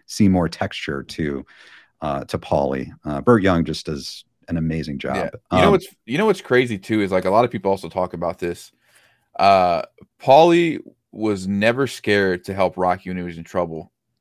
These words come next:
Speaker 2: especially with Thunder Lips. He was ready to, <laughs>
Speaker 1: Mm-hmm.
Speaker 2: he was ready to throw
Speaker 1: <laughs>
Speaker 2: hands, and e-, even with Tommy Gunn, he, like, stood up to Tommy. And then
Speaker 1: He did.
Speaker 2: also, yeah, and then even, uh, like, they also expand on that in Rocky four, where he says, like, you know, "I'm the unsilent majority, Big Mouth."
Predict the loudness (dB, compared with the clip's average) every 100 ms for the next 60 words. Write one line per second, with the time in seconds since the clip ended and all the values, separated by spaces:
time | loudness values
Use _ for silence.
0 | _ -4 0 0 -2 -2 -2 -2 -2 -6
1 | -6 -4 -2 -2 -2 -2 -4 -6 _ _
2 | -20 -6 -2 0 0 -4 -2 0 4 6
3 | 6 6 0 -2 -2 -4 -6 -4 0 4
4 | 4 2 4 4 4 2 2 2 -2 -10
5 | -4 -2 -2 -2 -4 -4 -8 -6 -6 -6
6 | -10 _ _ _ _ _ _ 6 8 10
7 | 8 6 0 0 -8 0 4 4 4 2
8 | 2 0 0 -2 0 2 2 2 0 -4
9 | _ _ _ _ 0 0 4 2 2 -8
10 | -4 -4 -4 -2 0 0 0 -2 -4 -6
11 | -4 -2 -4 -4 -4 -2 -4 -6 -6 -2
12 | 0 0 0 -2 -2 -2 -2 -4 -2 0
13 | 0 -2 -4 -4 -4 -4